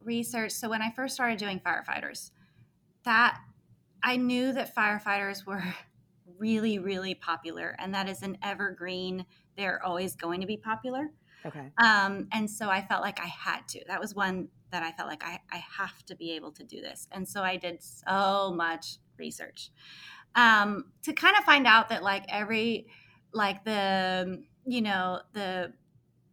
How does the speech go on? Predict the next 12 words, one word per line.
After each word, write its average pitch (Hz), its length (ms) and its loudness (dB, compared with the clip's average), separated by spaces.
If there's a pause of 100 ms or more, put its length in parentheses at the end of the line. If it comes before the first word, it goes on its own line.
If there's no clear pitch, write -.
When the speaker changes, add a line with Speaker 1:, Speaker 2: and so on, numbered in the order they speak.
(260)
Speaker 1:
sort 208 300 -4
of 196 180 -8
corporate, 190 760 -4 (140)
um, 170 840 0 (580)
you 233 100 0
know, 170 280 -2
like, 175 220 -4 (280)
<sighs> - 240 -12
what 294 120 -10
is 277 120 -6
that - 180 -8
word? 151 200 -8